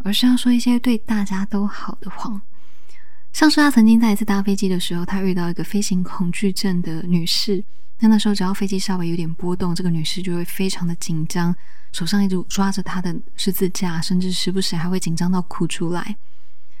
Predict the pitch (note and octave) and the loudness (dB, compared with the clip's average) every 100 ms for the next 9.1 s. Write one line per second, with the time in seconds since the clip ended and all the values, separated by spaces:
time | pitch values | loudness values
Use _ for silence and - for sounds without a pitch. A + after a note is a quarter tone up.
0 | - B3 B3+ C#4 C#4+ B3+ A3+ F#3+ G3+ G3 | 0 4 6 6 4 4 4 2 0 0
1 | G3+ G3 G3 F#3+ F#3+ G3+ - - - F3+ | 2 2 2 0 -2 -2 -2 -4 -2 0
2 | - G3 A3+ A3+ A#3 A#3 A#3+ G#3 - - | 0 0 2 4 6 6 2 0 -2 -2
3 | G3 E3+ D3+ D#3+ - G3+ A#3 A3 F#3+ F3 | -2 -2 -2 -2 0 6 6 6 2 0
4 | F3 - F#3+ F#3+ G3+ F#3 F3 E3+ - - | 0 0 0 0 0 0 -2 -2 -2 -4
5 | - G3 F#3+ - G#3+ G3+ G3 D#3+ D#3+ - | -2 2 2 2 0 0 0 0 0 0
6 | F3 F#3 E3+ D#3+ D3+ - - E3 - - | 0 2 0 0 0 2 2 0 -2 -4
7 | - - - - - - D4+ D4 E4 C#4+ | -4 -4 -4 -4 -4 0 4 4 6 6
8 | A3 G#3 G#3+ B3 F3+ F3 G3 - - G3+ | 6 4 4 2 2 0 -2 -2 0 0
9 | F#3 | 0